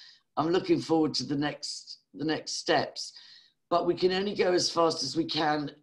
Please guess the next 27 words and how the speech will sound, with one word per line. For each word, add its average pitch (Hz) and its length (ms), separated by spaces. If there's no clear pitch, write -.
according 160 440
to 156 200
the 143 180
levels 165 560
of 143 80
mind 170 380
control 139 420
that 127 140
we're 143 160
willing 147 320
to 139 120
shed 120 560
and 143 160
the 151 80
levels 160 400
of 147 120
fear 143 460
that - 180
we're 139 220
willing 147 360
to - 140
lose. 135 840
Because, 190 340
for 214 180
instance, 170 520
I, 180 200
s-, - 200